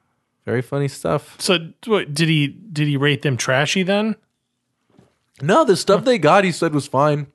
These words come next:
Speaker 2: Oh, okay.
Speaker 1: Um, I mean, there's certain things that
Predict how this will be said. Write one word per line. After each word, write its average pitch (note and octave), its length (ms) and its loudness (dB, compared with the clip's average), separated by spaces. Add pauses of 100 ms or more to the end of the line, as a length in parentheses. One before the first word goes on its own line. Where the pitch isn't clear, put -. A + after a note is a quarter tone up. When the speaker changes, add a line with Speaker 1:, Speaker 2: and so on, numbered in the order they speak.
Speaker 2:
Oh, F3+ 220 -2
okay. A#2 260 -12 (380)
Speaker 1:
Um, A#2 600 -2 (100)
I C3+ 60 -4
mean, C#3+ 160 -2
there's C3+ 200 0
certain C#3 300 -2
things C3 480 -4 (100)
that A2+ 540 -2